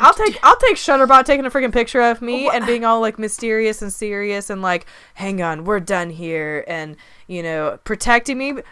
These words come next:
Speaker 1: over, 'It was good for a Friday, L O L. Better today, it's Saturday.'"
Speaker 2: That's
Speaker 1: You kidding me?
Speaker 2: exhausting. The, that lack of conversation to me is so exhausting because it's like you are pulling teeth.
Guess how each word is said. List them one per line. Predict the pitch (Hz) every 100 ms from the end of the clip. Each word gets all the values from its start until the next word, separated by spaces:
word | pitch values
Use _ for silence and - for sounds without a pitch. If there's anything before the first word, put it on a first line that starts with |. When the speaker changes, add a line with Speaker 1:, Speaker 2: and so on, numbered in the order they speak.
| -
Speaker 1:
over, | 269 262 240 220 -
'It | 247
was | 226
good | 208 233 226
for | 226
a | 202
Friday, | 220 233 214 202
L | 180 196
O | 190 180
L. | 185 202
Better | 185 190 208
today, | 196 202 208
it's | 208 - -
Saturday.'" | 196 190 190 165 117 110 220
Speaker 2:
That's | 226 262 -
Speaker 1:
You | -
kidding | 269
me? | 185
Speaker 2:
exhausting. | 196 185 180 480 466 - 85 165 185 - - -
The, | 208 247 233 -
that | 208 226 294 294 -
lack | 220 196 185 185 240
of | 233
conversation | 226 214 208 202 185 208 208
to | 208
me | 202 190
is | 196
so | - 196 175
exhausting | 185 180 156 160 - 185 190
because | 175 190 180
it's | -
like | 180 175
you | 185 175
are | 165 _ _
pulling | - - 220 214 208 208 208 208 _ _ _ _
teeth. | - 175 - - -